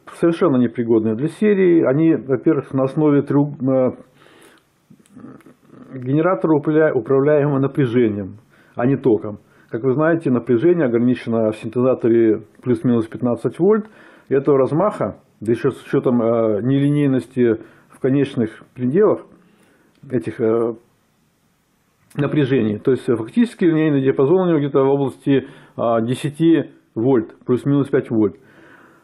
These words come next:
Это очень маленький диапазон по управлению, поэтому от-, эта схема очень была нестабильна. Э, вырабатывал треугольное напряжение,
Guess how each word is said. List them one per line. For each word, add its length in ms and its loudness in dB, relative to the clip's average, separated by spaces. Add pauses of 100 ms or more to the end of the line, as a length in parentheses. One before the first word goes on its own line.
(120)
Это 220 0
очень 300 2
маленький 680 -2 (540)
диапазон 840 0
по 100 0
управлению, 840 2
поэтому 380 0
от-, 140 -2
эта 560 -2
схема 580 -2
очень 320 0
была 160 2
нестабильна. 800 -2 (560)
Э, 220 -2 (540)
вырабатывал 840 0
треугольное 560 2
напряжение, 760 0